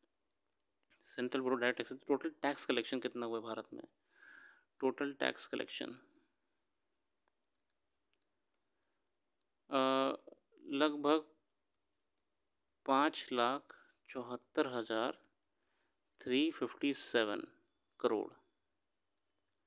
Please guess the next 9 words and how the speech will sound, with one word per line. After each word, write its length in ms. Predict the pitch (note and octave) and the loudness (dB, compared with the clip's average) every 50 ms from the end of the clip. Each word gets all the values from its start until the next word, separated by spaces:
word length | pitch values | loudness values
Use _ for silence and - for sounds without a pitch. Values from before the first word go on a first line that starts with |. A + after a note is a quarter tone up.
| _ _ _ _ _ _ _ _ _ - _ _ - - | _ _ _ _ _ _ _ _ _ -20 _ _ -10 -2
जिसमें 680 | A#2 G#2+ E3+ E3 - - C#3 A#2+ A#2 B2 D3+ F#3+ F#3+ _ _ _ _ _ _ _ _ _ _ _ _ _ _ _ _ _ _ _ _ _ _ _ _ _ _ _ _ _ _ _ _ _ _ _ - | 4 6 8 8 8 8 6 4 4 2 2 -2 -6 _ _ _ _ _ _ _ _ _ _ _ _ _ _ _ _ _ _ _ _ _ _ _ _ _ _ _ _ _ _ _ _ _ _ _ 0
पाँच 200 | B2 B2+ C#3+ D3 - - | 2 2 2 2 0 0
लाख 200 | C#3+ D3 C3 - | 0 0 0 0
चौहत्तर 280 | - C3 C3 - - C#3 | -2 -2 -2 0 0 2
हज़ार 320 | C#3 B2+ B2 B2+ B2 B2 | 2 2 2 2 2 2
में 340 | A#2+ B2 B2+ D3 E3 F3+ - - _ _ _ _ _ _ _ _ _ _ _ _ _ _ _ _ _ _ _ _ _ _ _ _ _ _ _ _ _ _ _ _ _ _ _ - | 2 0 0 0 0 -2 -4 -6 _ _ _ _ _ _ _ _ _ _ _ _ _ _ _ _ _ _ _ _ _ _ _ _ _ _ _ _ _ _ _ _ _ _ _ 0
तीन 300 | - C#3+ D3+ F3+ F#3 F#3 | 4 6 8 8 8 6
लाख 560 | D#3+ C#3+ B2+ B2 D3 E3 - - - - - _ _ _ _ _ _ _ _ _ _ _ _ _ - | 6 6 6 6 4 4 2 -4 -18 -20 -20 _ _ _ _ _ _ _ _ _ _ _ _ _ -4
छियालीस, 960 | - - - - C3 B2+ B2+ B2 A#2+ A#2+ G#2+ - - - - - - - | -2 0 2 6 8 8 8 8 6 4 2 0 -2 -6 -8 -8 -10 -12